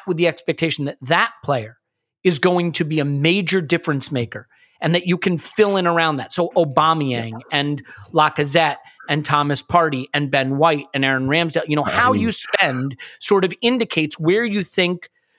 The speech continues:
you're gonna be strongest, and then you fill in around that. So the reason price matters, like Pepe's price, for example, is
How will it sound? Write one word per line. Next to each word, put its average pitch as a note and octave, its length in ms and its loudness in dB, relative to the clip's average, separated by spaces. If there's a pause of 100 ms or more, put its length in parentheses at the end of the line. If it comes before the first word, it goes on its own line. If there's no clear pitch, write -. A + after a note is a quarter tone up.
you're E3 140 2
gonna D#3+ 180 2
be D3 120 -4
strongest, D#3 880 0 (240)
and D#3+ 120 0
then E3+ 120 2
you D#3+ 100 -2
fill E3+ 260 0
in D3 60 -2
around D3+ 300 0
that. B2 140 -6
So F3+ 100 -2
the F3 100 0
reason D4 400 -2
price F3+ 300 -6
matters, F#3 340 -2
like C3+ 160 -6
Pepe's E3 340 -2
price, A2+ 240 -10
for - 120 -12
example, B2 320 -10
is A#2 160 -10